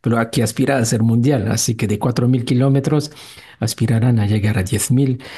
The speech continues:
y aspirarán a también tener el arma nuclear para, lo digo, lo digo a menudo a mis amigos en Europa, como para usarla, <laughs> porque ya no estamos en un,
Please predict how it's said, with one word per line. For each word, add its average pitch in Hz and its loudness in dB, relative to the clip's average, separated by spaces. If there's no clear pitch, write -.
y 139 0
aspirarán 123 0
a 104 0
también 117 2
tener 117 2
el 113 2
arma 120 2
nuclear 120 0
para, 107 0
lo 160 -2
digo, 151 2
lo 147 2
digo 151 4
a 175 4
menudo 151 4
a 127 4
mis 117 0
amigos 117 0
en 110 2
Europa, 120 -2
como 107 0
para 127 0
usarla, 123 0
<laughs> - -6
porque 127 -2
ya 135 0
no 139 2
estamos 127 0
en 117 2
un, 113 2